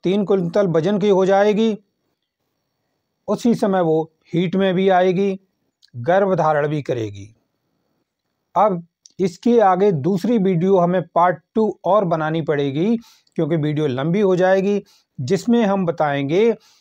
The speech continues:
कि हमारी कटड़ी को कौन से सीमन से एआई करवाना चाहिए जिससे आगे चल करके हर साल वो कटड़ी ही दे। दूसरी मेन चीज़,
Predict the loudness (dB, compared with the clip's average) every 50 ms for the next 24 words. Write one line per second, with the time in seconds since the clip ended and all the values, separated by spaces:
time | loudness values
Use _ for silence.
0 | _ _ _ _ _ _ -4 0 0 0 2 0 0 0 2 0 0 0 0 -2
1 | -2 0 0 2 2 2 2 0 -4 -8 _ _ _ _ _ _ _ _ _ _
2 | _ _ _ _ _ _ _ _ _ _ _ -2 -2 -2 -2 -2 _ _ _ -4
3 | -2 0 0 0 0 2 2 0 2 2 0 0 0 0 0 0 0 -2 -2 0
4 | 0 0 2 2 2 2 0 0 0 0 0 0 0 0 -4 -2 0 0 0 0
5 | 0 0 2 2 2 0 -2 _ _ _ -8 -6 -6 -2 -2 -4 -4 -4 -2 0
6 | 0 0 2 0 0 0 2 2 0 0 0 -2 -2 -2 -2 -2 -2 -2 -2 0
7 | 0 0 -2 -4 -8 -4 -2 0 0 0 -2 -6 -4 0 2 2 4 2 2 0
8 | -4 -8 _ _ _ _ _ _ _ -8 -6 -2 -2 -2 -2 -2 -4 -4 -2 -2
9 | 0 0 0 0 0 0 0 -2 -2 -2 -2 -2 -4 -4 -6 -10 _ _ _ _
10 | _ _ _ -8 -4 -2 -2 0 2 2 2 2 2 0 0 -2 -2 -2 -2 -2
11 | -2 -4